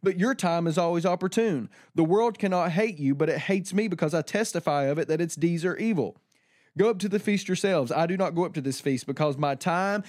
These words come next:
has not fully come." Now, it says he actually snuck on later. He snuck into the,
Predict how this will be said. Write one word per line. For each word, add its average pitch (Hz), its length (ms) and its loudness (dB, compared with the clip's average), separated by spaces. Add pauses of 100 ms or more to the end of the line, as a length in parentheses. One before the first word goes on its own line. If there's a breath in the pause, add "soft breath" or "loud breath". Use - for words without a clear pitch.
(160 loud breath)
has 147 160 0
not 165 220 -2
fully 156 240 0
come." 185 260 0
Now, 139 120 0
it 151 40 -6
says 190 220 0
he 151 120 0
actually 160 280 -2
snuck 170 480 -4
on 143 340 0 (240 soft breath)
later. 156 280 2
He 123 100 0
snuck 165 340 -4
into 135 220 -2
the, 117 180 -2